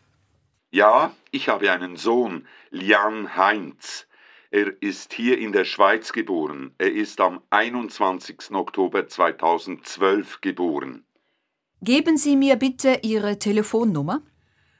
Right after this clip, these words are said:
Speaker 1: Null acht neun vier drei acht drei zwei acht vier.
Speaker 2: Danke.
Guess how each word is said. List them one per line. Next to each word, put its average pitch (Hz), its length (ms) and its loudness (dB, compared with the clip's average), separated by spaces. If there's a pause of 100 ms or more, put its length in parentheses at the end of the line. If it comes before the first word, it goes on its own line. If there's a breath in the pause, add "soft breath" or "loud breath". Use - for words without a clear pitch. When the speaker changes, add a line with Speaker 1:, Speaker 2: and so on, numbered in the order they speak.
(200)
Speaker 1:
Null 131 480 0
acht - 380 0
neun 113 560 0 (600)
vier 135 540 0 (160)
drei 107 520 0
acht - 680 0 (380)
drei 101 420 0
zwei 104 640 0 (400)
acht - 480 4
vier. 92 380 -4 (400)
Speaker 2:
Danke. 156 420 -4